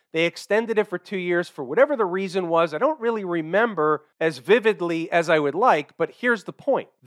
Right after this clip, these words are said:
That two-year window is expiring at the end of July. What does that mean? It means that they're gonna have to get into a scenario of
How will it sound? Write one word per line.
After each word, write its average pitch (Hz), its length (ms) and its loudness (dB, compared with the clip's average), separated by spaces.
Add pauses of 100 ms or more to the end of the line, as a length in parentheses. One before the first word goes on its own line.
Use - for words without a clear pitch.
That 277 320 6 (120)
two-year 208 880 0
window 139 680 0
is 165 180 -4
expiring 151 1080 0
at 165 140 -2
the 147 180 -8
end 139 200 -2
of 147 80 -8
July. 190 440 0 (260)
What 285 140 -2
does 220 140 -6
that 175 220 2
mean? 139 260 -10 (180)
It 202 160 0
means 262 560 -4
that 180 340 2
they're 180 100 -2
gonna 175 220 -2
have 254 380 0
to 262 100 -10
get 214 320 -2
into 196 640 0
a 160 80 2
scenario 170 800 2
of 139 180 0